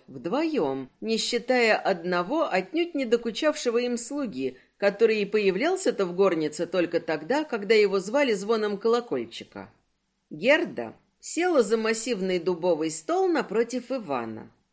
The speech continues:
выпила серебряную стопочку крепкого мёда — закусила пирожком с варёной ягодой и стала рассказывать жениху про свою непутёвую жизнь. Не всё, разумеется. Про убийство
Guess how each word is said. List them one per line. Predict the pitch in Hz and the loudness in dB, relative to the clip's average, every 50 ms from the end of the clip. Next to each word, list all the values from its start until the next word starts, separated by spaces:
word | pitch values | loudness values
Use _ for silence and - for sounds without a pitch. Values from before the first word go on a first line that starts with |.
| - | -8
выпила | 180 180 208 220 - - 302 330 359 370 | -2 0 0 0 0 0 0 0 0 0
серебряную | 349 - 359 359 320 285 269 294 311 302 285 269 240 220 | 0 0 2 4 4 4 4 4 2 0 0 2 0 0
стопочку | 214 - - 185 175 170 - 233 - - - 339 320 | 0 -2 -2 0 0 0 -2 -6 -6 -6 -8 -8 -6
крепкого | - 302 247 220 220 - - - 277 277 311 | -2 0 0 0 0 -2 -8 -8 -6 -4 -2
мёда — | 320 302 240 151 123 117 117 - 117 117 - - _ _ _ - | -2 -2 -2 -2 -4 -6 -8 -10 -12 -14 -14 -16 _ _ _ -16
закусила | - 147 160 180 175 - 170 170 - 202 226 262 294 | -10 -6 -6 -6 -4 -4 -6 -4 -2 -2 0 0 0
пирожком | 285 - 339 339 359 370 - - - 269 226 190 180 | -2 -2 -2 0 0 -2 -2 -2 0 0 2 2 0
с | 175 - | -4 -2
варёной | 170 175 175 180 170 165 165 165 | 0 0 2 2 0 0 0 -2
ягодой | 160 143 156 147 139 123 139 131 120 135 135 131 - _ _ _ _ _ - | 0 0 0 0 0 -2 -4 -4 -4 -4 -4 -4 -6 _ _ _ _ _ -8
и | 180 | -6
стала | 180 - - - 302 311 269 226 | -6 -4 -2 0 2 4 4 4
рассказывать | 202 196 190 190 - - 220 214 175 190 175 180 160 | 4 4 2 0 -2 0 0 0 0 0 -2 -2 -2
жениху | 147 160 175 165 165 165 165 - 349 381 | -2 -4 -4 -2 -2 -4 -4 -2 -2 -2
про | 381 381 339 330 | -2 0 -2 -4
свою | - - 262 254 240 220 196 233 | -4 -2 0 0 0 0 -2 -4
непутёвую | 277 302 285 247 233 202 190 185 - 175 196 240 226 190 170 156 143 | -4 -4 -4 -4 -2 -2 -4 -2 -2 0 0 0 0 0 0 0 -2
жизнь. | 131 - 135 135 123 107 - - - - - _ _ _ _ _ _ _ _ _ - | -2 -4 -8 -8 -8 -8 -10 -14 -16 -16 -18 _ _ _ _ _ _ _ _ _ -8
Не | - 311 370 370 | -4 -2 -2 0
всё, | 349 - - - 269 254 226 | -2 -2 -2 2 4 4 4
разумеется. | 170 143 127 147 151 147 143 135 131 127 117 - - - - - 117 117 - _ _ _ _ _ _ _ _ - | 4 0 -2 -4 -4 -4 -2 -4 -4 -6 -8 -10 -14 -14 -12 -12 -12 -14 -14 _ _ _ _ _ _ _ _ -4
Про | - 277 294 | 0 2 2
убийство | 294 294 247 233 285 311 294 240 220 - - - 131 127 123 117 113 - | 2 2 0 2 2 2 2 2 0 -4 -6 -6 -4 -2 -2 -4 -4 -10